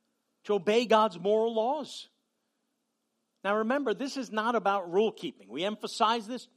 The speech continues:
just about every time, isn't it? You're not saved by works. You're not kept by works. There's no rule keeping here to earn salvation. That's not how the gospel works. However, the saved person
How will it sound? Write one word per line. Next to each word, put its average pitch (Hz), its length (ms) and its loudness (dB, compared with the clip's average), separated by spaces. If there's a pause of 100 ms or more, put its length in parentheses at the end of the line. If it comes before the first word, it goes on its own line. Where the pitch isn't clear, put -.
(200)
just - 140 -20
about 156 180 2
every 214 240 2
time, 262 360 -4
isn't 214 220 -8
it? - 180 -20 (760)
You're 170 140 -4
not 226 180 0
saved 233 340 -2
by 240 180 2
works. 254 420 2
You're 208 80 -2
not 226 180 -2
kept 277 260 -4
by 175 140 0
works. 127 540 -10 (480)
There's 170 160 -10
no 240 140 2
rule 240 380 0
keeping 208 460 -4
here 180 600 2 (180)
to 233 240 -6
earn 202 320 4
salvation. 202 720 2 (100)
That's 151 220 -4
not 180 160 -2
how 175 140 0
the 170 80 -6
gospel 165 420 -2
works. - 460 -2 (1900)
However, 170 460 -4 (420)
the 151 80 -12
saved 262 440 -6
person 127 520 -12